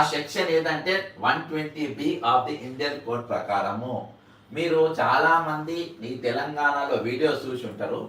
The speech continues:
వీడియో చూసిన వారు ఈ సెక్షన్ కింద అది వస్తుందో రాదో కూడా మీరు చూడండి, పరిశీలించండి. ఇంద నాకు మందుల సామెలు ఎవరో తెలియదు, ఆయన మీద నాకేమో కోపతాపాలు ఏం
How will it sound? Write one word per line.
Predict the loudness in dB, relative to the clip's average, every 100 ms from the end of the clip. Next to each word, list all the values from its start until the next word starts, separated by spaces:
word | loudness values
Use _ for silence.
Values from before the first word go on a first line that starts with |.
| -12 _ -20 _ -8
వీడియో | 0 4 4 4
చూసిన | -2 -4 -4 2
వారు | 6 6 4 -2 -6 -4
ఈ | -2
సెక్షన్ | -2 -2 -4 -4
కింద | -4 -2
అది | -2 -2
వస్తుందో | -2 0 2 4
రాదో | 2 2 0
కూడా | 2 2
మీరు | 0 -2 -2
చూడండి, | 2 2 2 0
పరిశీలించండి. | 0 0 -6 -6 -4 -4 -4 -6
ఇంద | 2 2 2 -10 -16 -2
నాకు | 0 0 -2
మందుల | 0 2 0 0
సామెలు | -2 0 2
ఎవరో | 2 2 2
తెలియదు, | 0 2 2 2 -2 -8 -20 -6 -2
ఆయన | 0 0
మీద | -2 0 2
నాకేమో | 0 0 -2 -2 -2 -6 -2
కోపతాపాలు | 0 0 0 4 4 4 2
ఏం | 0